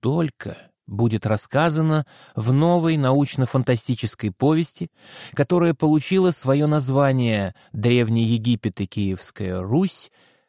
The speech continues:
Цивилизации под созвездием рыб». Первая часть.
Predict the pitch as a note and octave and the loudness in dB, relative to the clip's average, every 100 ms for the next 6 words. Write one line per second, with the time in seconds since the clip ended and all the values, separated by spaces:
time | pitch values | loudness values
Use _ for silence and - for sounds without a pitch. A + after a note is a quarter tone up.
0 | _ - C3 A2+ G#2+ G#2+ G2 A#2 E3+ - | _ -6 0 2 2 0 0 0 0 -4
1 | - D#3 D#3 C#3+ A#2+ A2+ - A2+ G#2 G2 | -6 0 0 0 -2 -2 -2 -4 -2 -2
2 | C3 A2 G2+ A2 G#2+ G#2 G2+ G#2 - G2+ | -2 -2 -4 -2 0 0 -2 -6 -12 -14
3 | G2 G2+ - - - _ _ _ _ _ | -10 -10 -12 -20 -20 _ _ _ _ _
4 | _ _ _ _ _ _ _ _ _ _ | _ _ _ _ _ _ _ _ _ _
5 | _ _ _ _ _ _ _ _ _ _ | _ _ _ _ _ _ _ _ _ _
6 | _ _ _ _ _ _ _ _ _ _ | _ _ _ _ _ _ _ _ _ _
7 | _ _ _ _ _ _ _ _ _ _ | _ _ _ _ _ _ _ _ _ _
8 | _ - D#3+ F3+ F3 F3 - G#2 - - | _ -2 0 2 0 -2 -2 -4 -4 -16
9 | - | -20